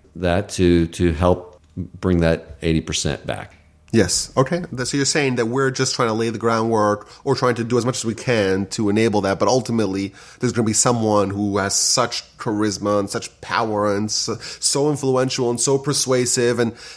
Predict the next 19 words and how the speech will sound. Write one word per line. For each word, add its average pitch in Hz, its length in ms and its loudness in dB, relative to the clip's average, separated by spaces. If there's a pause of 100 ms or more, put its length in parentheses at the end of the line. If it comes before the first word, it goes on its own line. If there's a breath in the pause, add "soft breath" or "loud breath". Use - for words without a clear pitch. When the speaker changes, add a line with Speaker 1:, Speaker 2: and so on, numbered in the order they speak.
Speaker 2:
the 135 80 -2
situation 143 500 0
of 131 80 2
the 123 60 -2
world 139 140 2
will 127 40 -4
be 123 100 0
such 113 360 0
that 107 240 -2
people 104 220 -2
will 87 60 0
actually 85 280 -6
listen 90 480 -2
and 90 160 -2
adhere 87 320 -4
to - 160 -10
what 87 120 -4
he's 87 160 -4
saying. - 240 -6